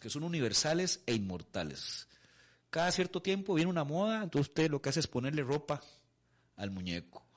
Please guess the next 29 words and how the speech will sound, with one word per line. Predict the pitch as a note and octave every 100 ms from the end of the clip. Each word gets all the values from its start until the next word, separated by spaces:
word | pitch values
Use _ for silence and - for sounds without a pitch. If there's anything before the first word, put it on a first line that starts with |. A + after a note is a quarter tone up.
| - _ _ _
Pero | G#2 G2+
el |
muñeco | F#2+ C3 C#3 D#3
sigue | E3 D3
siendo | D3
el | D3
mismo. | A2 F#2+ D#2+ D2 D2+
Si | - C3
usted | G3
quiere | A3+ G#3+
cambiar | E3+ F3
el | G3
muñeco, | E3 D#3+ G#3 - A3 G#3+
se | D3
jodió. | A2+ F2+ D#2 C2+ C2+ - _ _ _ _ _ _
Y | F#2+
creo | A2+
que | C3
eso | A#2+ A#2
también | G2 G#2 G#2+
pasó | F#2+ G#2
mucho, | G2 G2 - F#2
un, | - F2+ -
un | - F2
poco, | F#2 E2 F#2 -
un | F2 E2
poco | F2 - F#2+
por | E2 C2+
ahí, | E2 A2